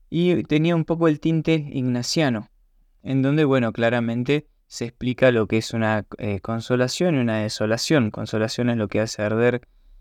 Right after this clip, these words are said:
tu corazón y te acerca a Dios, y desolación, dice San Ignacio, es todo lo contrario. <laughs> Lo que te deja amargado, triste, angustiado, turbado. Bueno, el, el alma se, se queda en, en ese estado, digamos. Y, mm,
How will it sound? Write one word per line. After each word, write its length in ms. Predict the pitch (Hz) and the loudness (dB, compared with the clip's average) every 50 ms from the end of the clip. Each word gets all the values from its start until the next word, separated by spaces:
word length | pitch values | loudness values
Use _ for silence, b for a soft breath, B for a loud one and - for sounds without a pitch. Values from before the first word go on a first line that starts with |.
| - _ - - - - - | -20 _ -20 -20 -20 -20 -12
tu 120 | - - 104 | -10 -10 -6
corazón 540 | - 117 113 113 - - - 147 156 165 | -2 -2 -2 -2 -2 2 4 4 4 4
y 100 | 135 113 | 2 0
te 100 | 110 - | 0 -2
acerca 500 | 107 - - - 127 123 120 - 131 135 | -4 -4 -4 -2 -2 -2 -2 0 0 0
a 40 | 143 | 2
Dios, 260 | 151 165 180 190 175 | 2 2 0 0 -2
y 120 | - - 127 | 0 0 0
desolación, 680 | 123 120 - - 135 135 131 - - 175 175 175 - - - | 0 0 -2 -2 -2 -2 -2 -2 0 0 0 0 -2 -6 -2
dice 240 | 147 139 135 135 | -2 -2 0 0
San 140 | 127 139 143 | -2 0 0
Ignacio, 420 | 147 151 160 160 151 - - 165 - | 2 2 2 0 0 0 -2 -4 -2
es 200 | - 151 - - | -2 -4 -6 -4
todo 200 | _ - 156 151 | _ 4 4 6
lo 120 | 139 127 | 6 6
contrario. 580 | 110 113 110 98 - 101 98 101 107 127 127 - _ - - | 4 2 -2 0 0 0 0 0 -2 -4 -6 -14 _ -8 -8
<laughs> 580 | 143 123 - _ _ _ - - - _ _ | -8 -8 -8 _ _ _ -20 -20 -20 _ _
Lo 120 | - 131 123 | -4 0 0
que 80 | 127 | 0
te 100 | 123 - | 2 2
deja 240 | 113 117 113 - 123 | 0 0 2 2 0
amargado, 720 | 131 143 139 123 104 104 107 107 107 104 101 107 107 107 101 | 2 4 2 2 4 2 2 4 4 2 2 2 0 0 -2
triste, 480 | - - 107 107 104 101 - _ - | -4 -6 -4 -2 -2 -2 -2 _ -2
angustiado, 600 | 110 113 117 113 110 - - 98 101 95 98 101 - | 0 0 0 -2 -2 -4 -6 -4 -2 0 -2 -2 -2
turbado. 560 | - 110 107 101 101 101 95 95 95 95 - | -2 -2 0 2 2 2 0 0 -2 -4 -4
Bueno, 260 | - - - - - 135 - - | -4 -4 -4 -6 -8 -12 -8 -6
el, 140 | - 101 - | -4 -2 0
el 160 | 101 104 104 | 0 2 4
alma 280 | 107 110 107 107 104 104 | 4 4 4 2 2 0
se, 240 | - - 101 - - - - _ - | -2 -6 -8 -8 -8 -10 -18 _ -14
se 240 | - - - 101 | -10 -6 -6 -4
queda 260 | - - 110 107 107 104 | -2 0 2 2 2 2
en, 120 | 101 107 - | 0 -2 -4
en 140 | 104 101 104 | -2 -2 -2
ese 200 | 117 - - 110 | -2 -4 -10 -14
estado, 380 | - _ - 104 98 92 95 | -8 _ 0 2 2 2 0
digamos. 480 | 98 98 104 107 101 92 - - - _ _ _ _ _ _ _ _ _ _ _ _ _ _ _ _ _ _ | 0 0 0 0 0 -2 -6 -12 -16 _ _ _ _ _ _ _ _ _ _ _ _ _ _ _ _ _ _
Y, 280 | - 156 147 143 143 139 | 2 2 4 4 4 4
mm, 460 | 139 139 135 127 127 123 120 113 | 4 4 4 2 2 0 0 -4